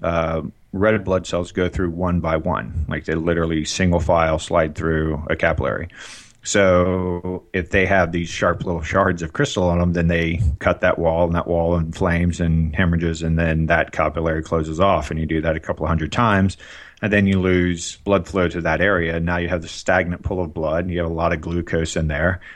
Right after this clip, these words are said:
It's warm, and bacteria grow. The reason they can't feel it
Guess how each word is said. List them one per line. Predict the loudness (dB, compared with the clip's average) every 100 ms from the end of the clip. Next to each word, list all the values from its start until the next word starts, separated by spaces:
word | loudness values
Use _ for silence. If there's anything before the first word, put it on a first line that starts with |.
| -20
It's | -10 -2
warm, | 0 0 2 2 0 -2 -2
and | -2 -2 -2 -6 -10 -16 -20 -20 -8
bacteria | -2 -2 0 0 2 2
grow. | 2 4 2 0 -8 -16 -18 -20 -20 -10
The | -2
reason | 0 2
they | 2
can't | 2 -2
feel | 2 4 4
it | 2 2